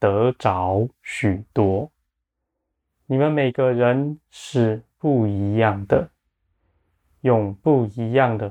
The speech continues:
方法建造你们。有人在恩典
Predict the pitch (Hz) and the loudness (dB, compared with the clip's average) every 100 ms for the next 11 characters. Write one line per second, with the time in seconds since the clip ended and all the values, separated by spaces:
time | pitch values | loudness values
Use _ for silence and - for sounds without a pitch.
0 | - - 139 139 135 - 104 98 120 _ | -8 -2 -2 -2 -6 -2 -2 -2 -10 _
1 | _ _ _ _ 139 123 101 101 - 104 | _ _ _ _ 0 2 0 -6 0 0
2 | 95 113 _ _ _ 123 107 98 101 113 | 0 -4 _ _ _ -4 -2 0 0 0
3 | - _ _ _ _ _ _ _ _ _ | -4 _ _ _ _ _ _ _ _ _
4 | _ _ - 117 113 120 131 147 127 120 | _ _ -4 0 0 0 0 0 0 0
5 | 139 135 135 - 107 | 0 0 0 -2 -2